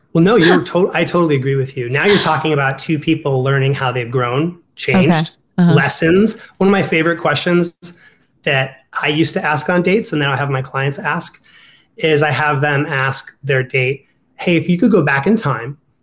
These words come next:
Speaker 1: and
Speaker 2: Mm-hmm.
Speaker 1: give your younger self a piece of advice, what would you say to her ten years ago?"
Speaker 2: Okay.
Speaker 1: And then the two
Speaker 2: Good
Speaker 1: of
Speaker 2: one.
Speaker 1: you start talking about lessons and growing. So I'm a hundred percent on board with you, you there.
Speaker 2: Yeah, I used to, my, my big one was,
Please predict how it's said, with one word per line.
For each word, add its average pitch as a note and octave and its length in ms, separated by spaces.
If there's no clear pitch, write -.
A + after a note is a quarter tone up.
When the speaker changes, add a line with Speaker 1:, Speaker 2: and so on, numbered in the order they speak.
Speaker 1:
and E3 100
Speaker 2:
Mm-hmm. F3 60
Speaker 1:
give E3+ 160
your D#3 160
younger C#3+ 420
self D3+ 420
a - 60
piece C#3+ 300
of C#3 80
advice, B2 720
what C#3+ 340
would C#3 240
you C3+ 160
say C3 320
to A#2 100
her A2 320
ten C3+ 340
years A2+ 300
ago?" B2 320
Speaker 2:
Okay. E3 300
Speaker 1:
And D#3 160
then E3 300
the D3 80
two - 160
Speaker 2:
Good F#3 60
Speaker 1:
of - 60
Speaker 2:
one. E3 40
Speaker 1:
you D#3+ 80
start D#3 300
talking D3 320
about C3 340
lessons C3+ 800
and A#2 180
growing. A#2 440
So - 140
I'm E3 140
a C3+ 60
hundred E3+ 400
percent C#3+ 400
on C3 140
board B2+ 260
with B2+ 160
you, - 80
you A#2 100
there. A#2+ 240
Speaker 2:
Yeah, B3 160
I A3+ 60
used C4 240
to, B3 180
my, A3+ 260
my A3+ 240
big A3+ 160
one G3+ 180
was, F3+ 240